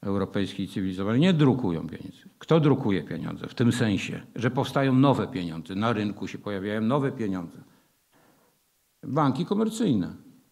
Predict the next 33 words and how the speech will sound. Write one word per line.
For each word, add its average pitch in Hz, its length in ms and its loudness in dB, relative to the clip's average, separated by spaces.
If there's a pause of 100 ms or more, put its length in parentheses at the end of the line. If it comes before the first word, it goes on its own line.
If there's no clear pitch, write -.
(160)
Każdy 170 340 4
udzielony 127 420 4
kredyt, 107 520 -2
każdy 151 320 2
pieniądz 147 480 2
w-, 104 340 -8 (220)
wyniesiony 160 720 6
z 101 60 2
banku 143 380 4
w 123 60 -6
tym 120 160 2
sensie, 147 320 0
że 117 100 0
na 131 140 2
wasze 127 280 -2
konto 127 320 -2
napływa 110 400 -2
kredyt, 95 340 -2
to - 100 -2
są - 240 -2
nowe 135 300 4
pieniądze, 185 380 2
to 110 60 0
jest - 320 -10
nadrukowany 131 800 4
pieniądz. 101 480 0 (840)
Banki 135 220 0
nie 175 100 4
muszą 175 220 2
mieć 135 180 4
pokrycia, 139 500 0
w 101 80 -2
za-, 127 160 2